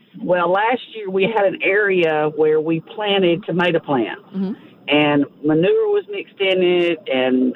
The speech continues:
Speaker 1: ten ten ten was mixed in it. I mean, it was just a, you know, get the soil prep. The vines were beautiful. Tomato vines were, plants were beautiful, but they really didn't produce. So this year,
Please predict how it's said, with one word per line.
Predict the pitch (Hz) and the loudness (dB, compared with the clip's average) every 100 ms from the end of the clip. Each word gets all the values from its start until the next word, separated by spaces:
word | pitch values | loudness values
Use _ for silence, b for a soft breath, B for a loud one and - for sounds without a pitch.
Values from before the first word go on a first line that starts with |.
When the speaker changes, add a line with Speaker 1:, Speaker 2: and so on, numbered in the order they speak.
| - | -2
Speaker 1:
ten | 190 175 | 0 2
ten | 180 175 | 2 0
ten | 214 202 | 0 0
was | 196 180 | 0 -2
mixed | 190 - 196 | -2 -2 0
in | 180 | 2
it. | 175 175 170 160 - | 2 2 2 0 0
I | |
mean, | 160 | 0
it | 160 | 0
was | 165 | -4
just | 175 - | -10 -4
a, | 160 156 151 - _ 156 | 0 0 -2 -8 _ -8
you | 151 | -4
know, | 147 | -2
get | 175 - | -4 -8
the | - | -2
soil | 185 175 | 0 0
prep. | 175 190 175 175 - B B B 165 | -2 -2 0 -2 -6 B B B -2
The | |
vines | 160 190 233 247 233 | 0 0 0 -2 -4
were | - 160 | -4 -6
beautiful. | 160 208 240 170 - 113 | -2 0 2 0 -2 -6
Tomato | - 170 196 | -4 -4 -2
vines | 185 165 156 - | 0 0 0 -2
were, | 139 | -6
plants | - 190 170 165 - | -6 -2 0 0 -4
were | 147 | -4
beautiful, | 180 277 214 - 143 139 | 0 0 0 0 -2 0
but | 147 - | -2 0
they | 160 | 0
really | 175 170 | 0 0
didn't | 160 156 156 | 0 -2 -2
produce. | 151 147 202 254 143 110 - - | -4 -2 0 0 0 -4 -10 -4
So | 175 180 170 | 0 0 2
this | 233 220 | 0 0
year, | 214 240 208 196 196 | 0 0 2 0 0